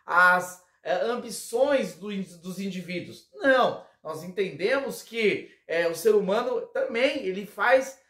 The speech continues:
eh, a-, as suas contribuições no universo. O ser humano tem um papel importante na criação. Entretanto, não é o ser humano o centro,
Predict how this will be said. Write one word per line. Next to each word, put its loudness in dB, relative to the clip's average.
eh, 6
a-, -2
as -6
suas 0
contribuições -2
no -6
universo. 0
O -20
ser -4
humano -2
tem 0
um -16
papel 4
importante 6
na -2
criação. -2
Entretanto, 6
não -6
é -4
o -8
ser -2
humano -4
o -14
centro, 2